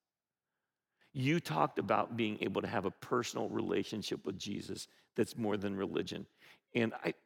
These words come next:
can you please explain that to me again?" So I began to go through a few verses with her, and I explained it to her. And I says, "You know, you just have to pray and ask Jesus to forgive you and to invite him into your life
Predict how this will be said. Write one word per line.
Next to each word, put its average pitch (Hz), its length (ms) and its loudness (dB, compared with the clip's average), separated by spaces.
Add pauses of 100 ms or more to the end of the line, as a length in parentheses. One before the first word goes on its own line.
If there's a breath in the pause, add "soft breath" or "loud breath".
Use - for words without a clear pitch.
can 131 160 6
you 127 80 0
please 147 340 2
explain 123 560 -4
that - 200 -4
to - 100 -12
me - 140 -8
again?" 107 320 -14 (2000)
So - 140 0
I 135 60 6
began 135 240 2
to 135 60 0
go 135 120 2
through 135 200 0
a - 20 -4
few 143 180 -2
verses 160 400 -2
with 107 140 -4
her, - 20 -2
and - 80 -6
I 107 60 -2
explained 135 420 -6
it - 120 -12
to - 160 -10
her. 127 80 -10 (1600)
And 135 100 2
I 131 60 0
says, 120 220 -2
"You 135 80 0
know, 131 60 2
you 127 60 2
just 135 120 -2
have 139 140 -2
to - 80 -8
pray 139 460 2
and 123 120 -4
ask 123 220 -4
Jesus 113 560 -6 (180)
to - 80 -6
forgive 113 380 0
you 101 160 -2
and 92 140 -6
to 95 60 -4
invite 101 300 2
him 123 120 2
into 113 140 -2
your 110 120 2
life - 320 -4